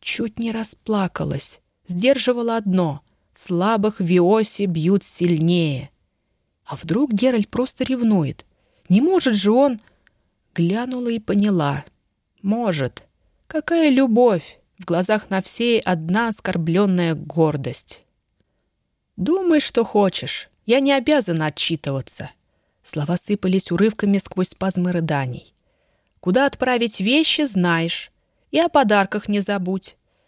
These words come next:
Любовницы не наложницы. Получал удовольствие, плати». Навсей криво усмехнулся и, приложив руку к груди,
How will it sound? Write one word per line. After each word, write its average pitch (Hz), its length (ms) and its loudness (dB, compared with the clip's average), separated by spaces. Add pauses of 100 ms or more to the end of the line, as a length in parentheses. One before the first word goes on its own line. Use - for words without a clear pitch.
(120)
Любовницы 214 640 4
не 233 120 0
наложницы. 247 840 0 (180)
Получал 196 440 2
удовольствие, 165 800 0
плати». 202 560 -2 (960)
Навсей 196 300 -2
криво 190 300 0
усмехнулся 185 840 -2 (200)
и, 202 80 0
приложив 190 580 0
руку 196 240 2
к 175 40 -2
груди, 190 440 0